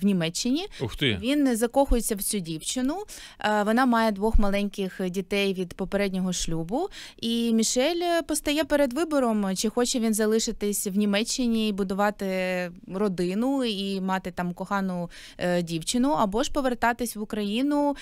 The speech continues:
Speaker 1: і продовжувати свою справу з буйволами. Ну і що він вибирає, вже можна подивитися в самому фільмі.
Speaker 2: Можна буде подивитися. Скажи, будь ласка, світова прем'єра, е, фільму,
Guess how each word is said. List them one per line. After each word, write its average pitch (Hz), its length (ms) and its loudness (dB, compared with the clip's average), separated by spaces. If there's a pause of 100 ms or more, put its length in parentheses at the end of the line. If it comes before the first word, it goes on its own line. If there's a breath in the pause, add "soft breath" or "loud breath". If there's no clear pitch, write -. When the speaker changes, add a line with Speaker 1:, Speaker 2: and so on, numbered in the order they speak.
(160 loud breath)
Speaker 1:
і 202 80 -2
продовжувати 220 920 2
свою 208 280 0
справу 202 400 -2
з 175 60 -4
буйволами. 156 760 -6
Ну 226 220 0
і 196 400 -2
що 208 240 -2
він 202 180 0
вибирає, 185 840 -2
вже 180 180 -8
можна 180 280 -4
подивитися 180 600 -4
в 160 80 -14
самому 165 360 -6
фільмі. 151 360 -8 (100)
Speaker 2:
Можна 156 400 2
буде 147 220 2
подивитися. 139 480 2
Скажи, 147 200 0
будь 185 80 -2
ласка, 175 320 4
світова 160 360 4
прем'єра, 143 800 6 (100)
е, 110 60 4
фільму, 123 600 4